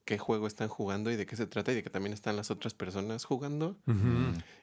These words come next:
Speaker 1: Y, este, y qué están buscando cada persona, cada personaje y cada persona. Es que eso es lo que hace a Dungeons como complejo.
Speaker 3: <laughs>
Speaker 1: En un
Speaker 3: Sí.
Speaker 1: sentido, pues, son muchos niveles,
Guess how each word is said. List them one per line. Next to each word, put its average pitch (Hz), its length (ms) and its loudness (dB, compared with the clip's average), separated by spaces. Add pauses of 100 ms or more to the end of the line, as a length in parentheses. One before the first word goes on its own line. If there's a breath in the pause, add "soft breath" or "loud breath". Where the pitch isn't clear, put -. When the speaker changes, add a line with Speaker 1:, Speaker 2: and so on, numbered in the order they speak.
(140)
Speaker 1:
Y, 107 220 0
este, - 560 -4
y 113 80 0
qué 120 120 2
están 117 200 2
buscando 101 640 0 (220)
cada 101 360 0
persona, 107 800 0 (320)
cada 156 160 4
personaje 127 540 2
y 156 60 0
cada 147 200 2
persona. 127 360 2
Es - 100 -4
que 139 100 2
eso 131 180 0
es 135 60 -2
lo 123 80 -6
que - 80 -2
hace 110 240 -2 (400)
a 95 100 -6
Dungeons 101 680 -2
como 92 200 -6
complejo. 95 640 -2
Speaker 3:
<laughs> - 380 0
Speaker 1:
En 87 100 0
un 107 80 2
Speaker 3:
Sí. - 60 -2
Speaker 1:
sentido, 113 240 2
pues, - 80 -4
son 113 120 0
muchos 113 300 -2
niveles, 101 540 -2